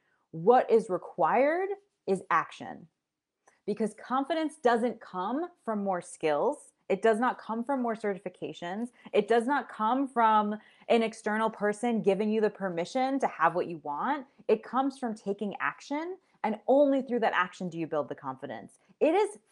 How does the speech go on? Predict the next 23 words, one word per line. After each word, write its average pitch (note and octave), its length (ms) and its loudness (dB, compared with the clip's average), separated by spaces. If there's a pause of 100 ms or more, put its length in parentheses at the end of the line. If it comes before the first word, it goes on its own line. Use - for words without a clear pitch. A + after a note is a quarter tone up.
fucking F4 320 -2
scary A#3 800 2
on G3 300 0
the G#3 160 2
other F#3+ 180 2
side E3+ 240 4
of D#3 100 0
action. C3+ 460 -2
It G3+ 140 -2
is F#4 140 0 (100)
terrifying G3 920 2
to F3+ 120 -12
be F#3 380 -4 (420)
on G#3 280 6
the, G3 160 12
this G3+ 340 6
side F3 240 10
of E3 80 6
action D3+ 360 4
and D3 100 -10
commitment. C3 560 -10
It's G3+ 220 -2
like, A#3 340 6